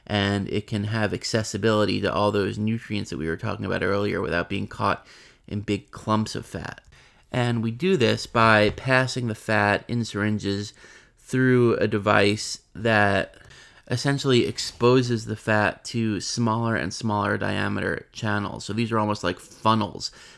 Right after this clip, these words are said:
that have progressively smaller diameters. So in order to get through, the fat particles have to get smaller and smaller. And over time,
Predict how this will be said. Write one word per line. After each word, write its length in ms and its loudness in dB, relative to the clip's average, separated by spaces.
that 200 -2
have 260 0
progressively 760 -2
smaller 540 -2
diameters. 640 -4
So 180 -4
in 80 -2
order 220 -2
to 80 -6
get 220 -2
through, 440 0
the 60 -6
fat 280 2
particles 540 0
have 260 0
to 60 -6
get 260 -2
smaller 560 -2
and 120 -6
smaller. 440 -2
And 80 -4
over 180 -2
time, 540 -2